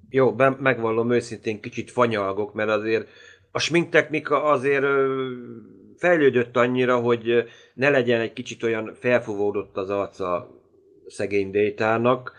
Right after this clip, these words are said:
Lehetett volna, mert itt tényleg olyan, mint a tényleg ilyen két szilvát berakott volna a szájába, és úgy próbálja eljátszani a szerepet. Nem tudom, hát, ö, ez úgy valahogy nekem ez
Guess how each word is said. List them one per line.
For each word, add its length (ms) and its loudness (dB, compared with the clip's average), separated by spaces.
Lehetett 480 0
volna, 300 -2
mert 160 4
itt 120 -2
tényleg 300 2
olyan, 180 6
mint 140 -4
a 60 -4
tényleg 320 -2
ilyen 160 -6
két 220 -2
szilvát 440 -4
berakott 400 -6
volna 300 -4
a 60 -8
szájába, 640 -2
és 420 -2
úgy 160 -6
próbálja 500 -2
eljátszani 500 -2
a 60 -6
szerepet. 640 -4
Nem 260 4
tudom, 280 -2
hát, 240 -4
ö, 140 -6
ez 240 -4
úgy 120 -2
valahogy 720 4
nekem 340 2
ez 200 2